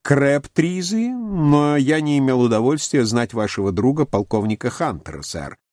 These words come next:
Я рад сообщить вам, сэр, что провел неделю в вашем городе с моей женой и тремя дочками и предполагаю отбыть обратно в Виргинию сегодня вечером.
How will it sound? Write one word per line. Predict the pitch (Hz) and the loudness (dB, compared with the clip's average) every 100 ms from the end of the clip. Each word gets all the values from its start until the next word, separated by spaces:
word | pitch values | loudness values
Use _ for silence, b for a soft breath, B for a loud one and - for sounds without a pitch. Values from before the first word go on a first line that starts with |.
| _ _ _ - | _ _ _ 0
Я | 202 214 | 2 2
рад | 151 | 0
сообщить | - 131 117 127 110 | 0 -2 0 -2 -2
вам, | 113 117 | -4 -2
сэр, | - 110 | 0 -2
что | 113 - 117 | -2 -2 -2
провел | 110 131 135 131 | 0 2 4 2
неделю | 123 123 127 120 | 2 4 4 2
в | 113 | 0
вашем | 123 - 117 | -2 -2 -2
городе | 113 117 110 110 | 0 0 0 -2
с | |
моей | 117 113 113 113 | 0 0 2 0
женой | 107 113 107 101 | 0 0 0 0
и | |
тремя | - 107 104 | 0 0 0
дочками | 85 - 202 - 254 254 247 B B B | 0 0 0 0 2 2 2 B B B
и | 131 | 4
предполагаю | 143 131 151 143 143 139 131 | 4 2 2 2 4 2 2
отбыть | 123 117 123 | 0 0 0
обратно | 120 120 120 - | 0 0 -2 -2
в | 117 | -4
Виргинию | 104 113 120 226 226 226 | 0 -2 2 2 4 2
сегодня | - 113 139 135 85 | 2 2 2 2 0
вечером. | 82 - 87 82 | 0 -2 -4 -6